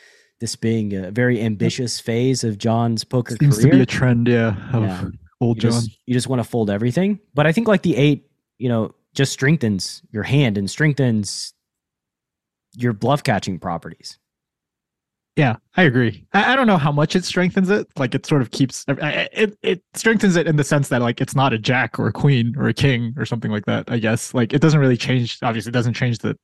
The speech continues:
Speaker 2: strength of my hand or the strength of, you know, uh,
Speaker 1: Right.
Speaker 2: Lynn's hand. Um,
Speaker 1: Basically, if you're bluff catching on the turn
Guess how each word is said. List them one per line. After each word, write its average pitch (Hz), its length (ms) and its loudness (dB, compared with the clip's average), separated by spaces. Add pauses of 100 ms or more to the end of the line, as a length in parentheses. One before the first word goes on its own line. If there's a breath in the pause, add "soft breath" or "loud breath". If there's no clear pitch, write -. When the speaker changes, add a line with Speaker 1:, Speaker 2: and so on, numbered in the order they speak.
(180)
Speaker 2:
strength 117 320 0
of 110 80 0
my 135 160 4
hand 131 260 2
or 110 60 0
the 101 80 -10
strength 113 320 -4
of, 101 160 -6 (260)
you 107 100 0
know, 98 160 0 (200)
uh, 117 460 -4 (340)
Speaker 1:
Right. 175 220 2 (120)
Speaker 2:
Lynn's 135 240 4
hand. 147 220 4 (500 loud breath)
Um, 113 460 0 (500)
Speaker 1:
Basically, 208 320 4
if 165 80 2
you're 165 80 4
bluff 175 220 2
catching 202 260 0
on 170 80 0
the 151 80 0
turn 131 480 0